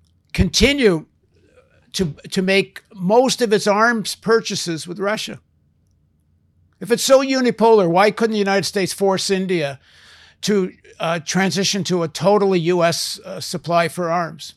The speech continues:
Even to this day, only recently has the Indian arms purchases from Russia gone down a little bit. You know, at the end of, uh,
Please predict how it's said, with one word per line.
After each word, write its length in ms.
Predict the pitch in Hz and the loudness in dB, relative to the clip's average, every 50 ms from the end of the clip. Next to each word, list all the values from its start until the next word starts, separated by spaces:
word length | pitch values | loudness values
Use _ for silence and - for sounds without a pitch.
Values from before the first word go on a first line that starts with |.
| _ _ - | _ _ -8
Even 320 | - 262 262 285 277 247 | -6 -4 -2 -2 -2 -2
to 120 | - - 220 | -2 -4 -2
this 240 | 190 208 190 - | -2 -2 -2 -4
day, 720 | - 139 120 - - 202 226 262 269 254 214 151 123 - _ _ _ _ _ _ _ _ _ _ _ _ _ - | -6 -10 -8 -6 -4 -2 0 2 2 0 0 -2 -6 -12 _ _ _ _ _ _ _ _ _ _ _ _ _ -2
only 320 | 226 277 311 311 311 277 | 2 2 2 2 2 -2
recently 680 | 240 254 285 302 - - 220 170 139 131 - - - _ _ _ _ _ _ _ _ _ _ _ _ _ _ _ _ _ _ _ - | -2 0 0 0 0 0 -2 -6 -8 -10 -16 -18 -20 _ _ _ _ _ _ _ _ _ _ _ _ _ _ _ _ _ _ _ -2
has 220 | 175 196 202 127 | 0 0 0 0
the 300 | 175 196 180 170 175 - - | 0 -2 -2 -4 -4 -6 -6
Indian 360 | - 226 233 233 247 220 202 196 | -4 -2 0 0 2 2 2 4
arms 340 | 196 196 202 208 185 - | 4 4 4 2 0 -4
purchases 600 | - - 185 185 165 - 175 165 - - 170 151 | -4 -4 -2 -2 -2 -4 -6 -8 -8 -8 -8 -8
from 220 | - - 156 151 151 | -8 -8 -8 -6 -4
Russia 280 | 156 165 151 - 170 | -4 -4 -4 -4 -6
gone 300 | 147 123 151 147 156 151 | -6 -4 -4 -4 -2 -2
down 340 | 120 156 160 156 147 151 147 - | -2 -2 -2 0 -2 -4 -6 -4
a 100 | 175 190 | -4 -4
little 340 | 220 247 269 262 247 240 202 | 0 2 4 6 6 6 4
bit. 300 | 139 185 165 95 90 - - - - _ _ _ _ _ - _ _ _ _ _ - - _ _ - _ _ _ _ _ _ _ _ _ _ _ _ | 4 2 0 0 -2 -8 -18 -20 -20 _ _ _ _ _ -20 _ _ _ _ _ -20 -20 _ _ -20 _ _ _ _ _ _ _ _ _ _ _ _
You 80 | - 220 | -4 0
know, 180 | 254 240 226 - | 2 2 2 2
at 180 | 226 190 190 - | 0 -2 -2 0
the 160 | 214 202 - | -2 -2 2
end 340 | 196 220 240 262 285 254 247 | 2 2 2 2 2 2 2
of, 280 | 240 220 175 143 143 | 4 4 2 0 -2
uh, 380 | 190 185 180 170 170 180 185 | 0 0 0 0 -2 -4 -8